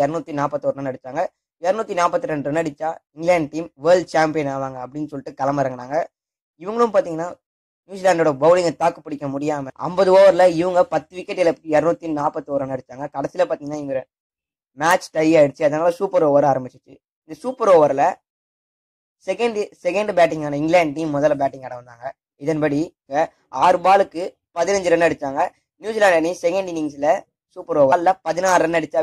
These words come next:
வின்னு சொல்லிட்டு கிளம்புறாங்க, கிளம்பிறங்குனாங்க. ஜோஃப்ரா ஆர்ச்சர் பாத்தீங்கன்னா இங்கிலாந்து டீமுக்காக பவுலிங் போட வந்தாரு. இவர் போட்ட ஆறு பால்லையும் பாத்தீங்கன்னா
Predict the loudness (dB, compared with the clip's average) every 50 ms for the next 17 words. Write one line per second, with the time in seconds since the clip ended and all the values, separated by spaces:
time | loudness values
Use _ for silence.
0 | -2 -2 -6 -6 -6 -8 -10 -10 -10 -8 -4 -4 -4 -4 -4 -4 -6 -6 -6 -8
1 | -12 -14 -16 -20 _ _ _ _ _ -6 -6 -4 -2 -2 -2 -4 -6 -10 -8 -8
2 | -8 -8 _ _ _ _ _ -2 -2 -2 2 4 4 4 4 4 2 -4 -6 -6
3 | -8 -8 -8 -8 -10 -12 _ _ _ _ _ _ _ _ _ -12 -4 0 0 0
4 | 2 0 -2 -2 -2 -2 -2 -2 -2 -2 -2 -4 -8 -8 -10 -12 -12 -12 -12 -12
5 | -12 -14 _ _ _ _ _ _ _ _ _ _ _ _ -8 0 2 2 2 2
6 | -2 -2 -2 0 0 0 0 0 -2 _ _ _ -2 2 2 2 4 4 4 4
7 | 4 2 -2 -6 -6 -8 -10 -8 -12 -10